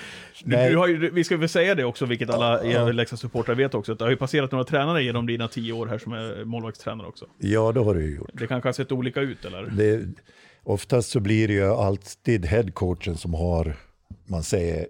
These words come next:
Speaker 2: det slutgiltiga beslutet så, för det är han som är ytterst ansvarig, men det är ju klart att han rådfrågar ju otroligt mycket. Och kommer en, eh, ny tränare som det kan gå snabbt ibland, då kanske det blir... Jag kommer ihåg,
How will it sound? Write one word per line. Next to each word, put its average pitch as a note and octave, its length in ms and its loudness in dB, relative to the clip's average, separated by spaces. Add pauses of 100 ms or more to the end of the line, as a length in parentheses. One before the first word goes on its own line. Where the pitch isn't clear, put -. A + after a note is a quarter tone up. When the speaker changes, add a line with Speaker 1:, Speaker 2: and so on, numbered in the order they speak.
Speaker 2:
det E2+ 340 -4
slutgiltiga F2 720 -4
beslutet F2 560 0
så, E2 140 -6
för F2 100 -6
det F#2 80 0
är F#2 40 2
han G2 120 0
som F2 160 -4
är F2 40 -2
ytterst E2+ 300 -6
ansvarig, F2 400 -2
men E2+ 200 -4 (600)
det A2 60 -2
är A2 60 2
ju G#2+ 60 2
klart G2 380 -2
att - 260 -6 (640)
han F2+ 200 0
rådfrågar F#2 600 0
ju F2+ 60 -2
otroligt F2+ 500 -4
mycket. F2 360 -4 (200)
Och - 160 -12
kommer G2+ 300 2
en, F#2 300 2
eh, F2 160 0 (540)
ny A#2 260 0
tränare F#2 640 0 (760)
som F2+ 360 -4
det F#2 80 0
kan F#2 180 -2
gå F2 80 -4
snabbt G#2 360 -2
ibland, E2+ 520 -2
då G2 180 0
kanske G2 380 -2
det F2+ 60 2
blir... D#2 480 -6 (340)
Jag - 140 -6
kommer G2 160 -2
ihåg, F2 260 -2